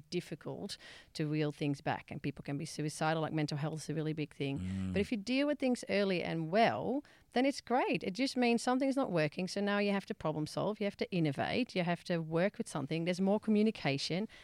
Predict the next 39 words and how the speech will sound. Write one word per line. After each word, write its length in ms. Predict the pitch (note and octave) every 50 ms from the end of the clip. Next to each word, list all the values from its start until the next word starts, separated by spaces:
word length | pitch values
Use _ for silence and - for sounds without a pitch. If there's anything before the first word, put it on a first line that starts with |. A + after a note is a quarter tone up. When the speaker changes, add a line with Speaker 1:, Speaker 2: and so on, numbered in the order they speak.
| - - -
Speaker 1:
People 240 | - B3+ A#3 - G#3
also 240 | G3+ F#3 - F#3+ F3
can 380 | - - F3+ F3 F3 F3 - - -
get 140 | - F#3+ F#3
it 40 | F3
off 140 | E3+ E3+ -
their 120 | - F#3+
chest 460 | F#3 - - D3 B2+ G#3 A3 - - -
so 100 | E3+ F3
they 100 | F3 E3
don't 220 | F3 F3 F3+ F3+
walk 260 | E3+ F3+ F3 - -
around 300 | F3 F3 E3+ E3+ F3 D#3+
resentful 640 | E3+ E3 E3 D#3+ D#3+ E3 E3 - - - D#3+ D#3 D#3
and 120 | - E3 D#3+
awful 360 | - D#3 D#3+ D#3+ - - D3+
all 160 | D3+ D3 C#3+
the 100 | E3 E3
time. 380 | - - - C3+ C3+ C#3+ G3+ A#3+ - - - - - -
So 260 | - - A#3 A3+ A3+ - - -
if 180 | B3+ C4+ -
conflict 340 | - - A#3+ A3+ - G#3 G3
is 120 | - F3 -
dealt 200 | - E3 D#3 -
with 160 | E3 D#3 D#3+
well 220 | D3+ D3 D#3+ D#3+
in 140 | D3 E3 E3
a 40 | D#3
company, 400 | - - G3+ G#3 - G#3 F#3+ E3
in 80 | E3
your 100 | E3 D#3
family, 440 | D3+ - - F#3 F3+ F3+ F#3 F3+ F3
like, 180 | F3 F3 F#3 G#3
I 100 | C#4 E4
have 120 | D#4+ -
conflict 320 | - - D3+ D3 D3 C#3+ -
with 140 | C3+ -
my 80 | D3+ D3
husband 480 | D#3 C#3+ D3+ - - D#3+ D#3+ D3+ -